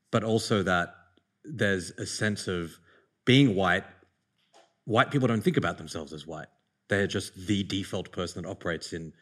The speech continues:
in society. And it felt like this book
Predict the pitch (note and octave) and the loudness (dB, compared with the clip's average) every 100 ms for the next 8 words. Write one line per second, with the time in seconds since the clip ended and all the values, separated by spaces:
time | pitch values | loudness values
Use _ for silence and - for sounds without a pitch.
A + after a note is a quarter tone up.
0 | _ _ - G2 E2 - F#2 - A2 F#2 | _ _ -8 -6 -6 -8 -8 -4 -2 -2
1 | D#2 D#2 - - - _ - G2+ G2 F#2+ | -4 -8 -16 -20 -20 _ -4 -2 -2 -4
2 | - - A#2+ - B2+ A#2 A2 F#2 - F2+ | -10 -6 -6 0 0 2 0 0 -4 -4
3 | G#2 - F2+ E2+ - - | -4 -2 -6 -6 -8 -16